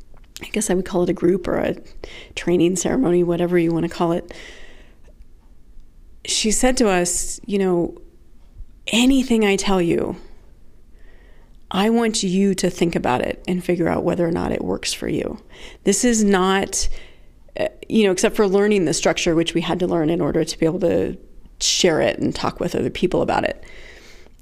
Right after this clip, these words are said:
But what it means to you and how it works in your life,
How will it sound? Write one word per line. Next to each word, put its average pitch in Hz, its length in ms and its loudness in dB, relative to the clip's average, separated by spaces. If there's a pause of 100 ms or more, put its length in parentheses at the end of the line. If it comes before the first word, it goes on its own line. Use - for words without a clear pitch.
(400)
But - 280 2
what 190 260 4
it - 180 0
means 214 640 2
to - 120 -2
you 170 400 2
and 170 540 0
how 190 480 0
it - 640 0 (580)
works 190 420 2
in 180 140 2
your 165 160 2
life, - 680 -2